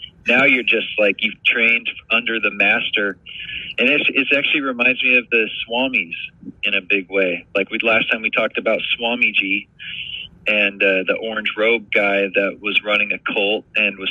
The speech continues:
sexually abusing people and was very much the same blueprint as, as Don Yoga.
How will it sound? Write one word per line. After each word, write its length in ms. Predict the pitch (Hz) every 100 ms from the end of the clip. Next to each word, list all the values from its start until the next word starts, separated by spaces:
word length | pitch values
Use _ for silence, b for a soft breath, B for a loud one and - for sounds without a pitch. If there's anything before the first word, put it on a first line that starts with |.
| -
sexually 420 | 104 - 104 101
abusing 420 | 92 101 104 98 -
people 420 | 104 - 104 101
and 120 | 90 - B B B
was 160 | 95 -
very 200 | - 107
much 220 | 104 104 -
the 60 | - -
same 180 | 104 95
blueprint 560 | 101 104 - 101 95 -
as, 240 | 92 90 87 - B B B B
as 120 | 92 90
Don 260 | 107 101 95
Yoga. 500 | 104 110 98 90